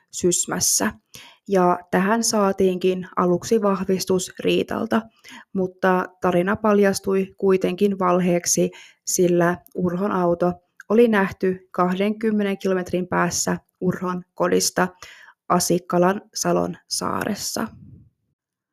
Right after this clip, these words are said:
Kun tämä asia tuli ilmi, alkoi maasto- sekä vesitutkimukset. Ne keskitettiin juuri tuonne alueelle, eli Asikkalaan, mutta ne osoittautuivat turhaksi.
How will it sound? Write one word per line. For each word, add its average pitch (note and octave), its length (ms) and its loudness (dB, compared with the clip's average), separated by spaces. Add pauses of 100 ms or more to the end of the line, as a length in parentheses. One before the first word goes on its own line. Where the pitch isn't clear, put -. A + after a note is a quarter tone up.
(380)
Kun G#3 420 0 (200)
tämä A#3+ 320 -2
asia G#3+ 480 -4 (180)
tuli F#3+ 240 -4
ilmi, A#3 520 -4 (340)
alkoi G3 420 2
maasto- G3+ 720 -4 (120)
sekä A3+ 320 -6
vesitutkimukset. G#3+ 1040 -6 (580)
Ne G3 300 2 (140)
keskitettiin G3 760 -2
juuri G3 420 0 (220)
tuonne G3 300 2
alueelle, F3+ 680 0 (480)
eli G3 240 4
Asikkalaan, F#3+ 840 0 (320)
mutta F#3 600 -2
ne A3+ 160 -2
osoittautuivat F#3 920 -4 (160)
turhaksi. F#3+ 720 -8